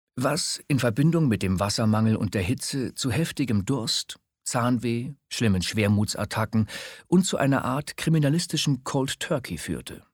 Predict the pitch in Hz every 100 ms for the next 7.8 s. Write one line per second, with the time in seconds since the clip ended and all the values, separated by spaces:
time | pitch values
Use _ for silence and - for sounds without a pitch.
0 | _ 120 117 101 95 120 117 104 101 101
1 | - - - 95 87 107 95 90 - -
2 | - 160 139 131 135 160 185 - 127 113
3 | - 107 104 - 131 113 107 120 - 123
4 | 127 - - - 131 139 131 131 123 110
5 | 104 123 143 143 131 - - 135 127 151
6 | - 110 98 117 113 123 - 131 135 78
7 | 80 - 87 - 107 73 -